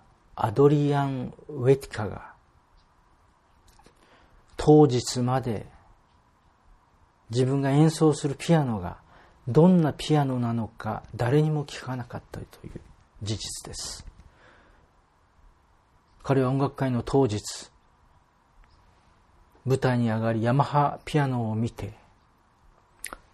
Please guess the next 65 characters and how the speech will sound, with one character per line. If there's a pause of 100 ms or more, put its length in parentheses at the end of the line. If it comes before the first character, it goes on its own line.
(140)
ど
う
し
て
ス
タ
イ
ン (460)
ウ
ェ
イ
や (720)
ベ
ー
ゼ
ン
ド
ル
フ
ァ
ー
で
は
な
い
か
と (160)
問
い
詰
め
た
り
不
平
を
言
っ
た
り
も
し
ま
せ
ん
で
し
た。 (560)
彼
は (840)
ど
ん
な
ピ
ア
ノ
が
与
え
ら
れ (200)
よ
う
と
も